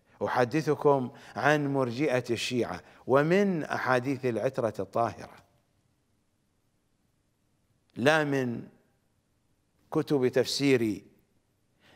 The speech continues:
نواصب المجموعتين، نواصب السقيفتين، أعني سقيفة بني ساعدة وسقيفة بني نجف،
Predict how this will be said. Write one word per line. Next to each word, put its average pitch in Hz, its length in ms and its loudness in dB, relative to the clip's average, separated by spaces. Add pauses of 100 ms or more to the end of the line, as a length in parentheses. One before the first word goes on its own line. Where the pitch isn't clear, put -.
نواصب 139 600 4
المجموعتين، 123 1200 2
نواصب 120 460 4
السقيفتين، 135 1120 0 (280)
أعني 127 520 0 (920)
سقيفة 135 760 2
بني 120 320 0
ساعدة 120 640 0 (400)
وسقيفة 120 720 0
بني 120 340 0
نجف، 190 560 0